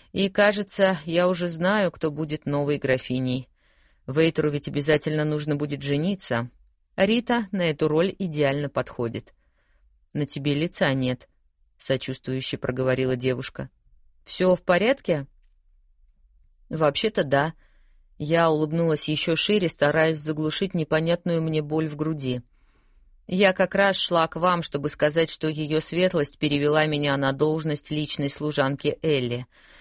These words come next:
Она наняла нового садовника, он скоро приедет". "Отличная новость",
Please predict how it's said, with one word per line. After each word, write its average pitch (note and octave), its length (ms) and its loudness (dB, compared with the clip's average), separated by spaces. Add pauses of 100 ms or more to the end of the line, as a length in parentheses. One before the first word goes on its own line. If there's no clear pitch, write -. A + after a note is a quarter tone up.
(240)
Она D#3+ 420 4
наняла E3 440 2
нового D#3+ 420 0
садовника, D3+ 720 0
он B2 180 -2
скоро C#3 300 0
приедет". C3+ 640 -4 (720)
"Отличная F#3 560 -2
новость", B3 480 -2